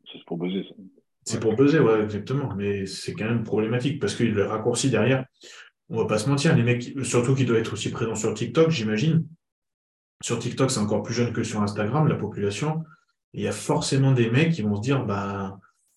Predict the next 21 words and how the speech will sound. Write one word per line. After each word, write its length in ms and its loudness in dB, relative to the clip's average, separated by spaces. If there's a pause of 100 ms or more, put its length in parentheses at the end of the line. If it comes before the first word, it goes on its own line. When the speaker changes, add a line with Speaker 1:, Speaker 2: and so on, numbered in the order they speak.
(300)
Speaker 2:
euh, 180 -6
ouais, 200 4
bah, 120 4
Dallas 340 2
McCarver, 500 0
il 80 -2
prenait, 380 -2
euh, 200 -2
je 80 -10
crois, 160 2
il, 320 -4
je 100 -10
crois 160 0
qu'il 180 -2
dit 300 -2
qu'il 220 -8
prenait 240 -4
deux 160 2
grammes 200 0
de 100 4
traîne. 360 0